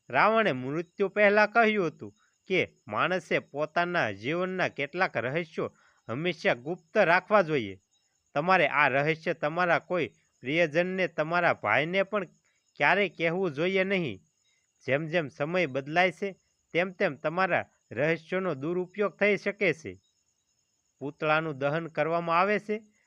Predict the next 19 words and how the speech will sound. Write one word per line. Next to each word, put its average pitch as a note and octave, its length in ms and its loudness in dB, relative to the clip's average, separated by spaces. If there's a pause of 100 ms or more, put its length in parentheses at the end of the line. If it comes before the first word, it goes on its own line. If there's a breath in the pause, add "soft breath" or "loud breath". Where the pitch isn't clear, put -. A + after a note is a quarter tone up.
(160)
આ C#3+ 180 2
દિવસે F#3 460 -2 (220)
આ C3+ 100 0
મંદિરમાં F3 640 -4 (200)
રાવણને D3+ 520 0
શણગારવામાં F3 800 0
આવે E3+ 220 2
છે - 180 -20 (460)
અને F3 220 -2
આવ-, C3+ 400 -2 (440)
આરતી D#3+ 380 0
ઉતારવામાં G3 720 2
આવે C3+ 180 4
છે. G2 280 -16 (440)
માત્ર E3 340 0
ઉત્તર C#3 440 -4
પ્રદેશમાં F3+ 640 0
જ F#3 80 -4
નહીં, G#3 340 -2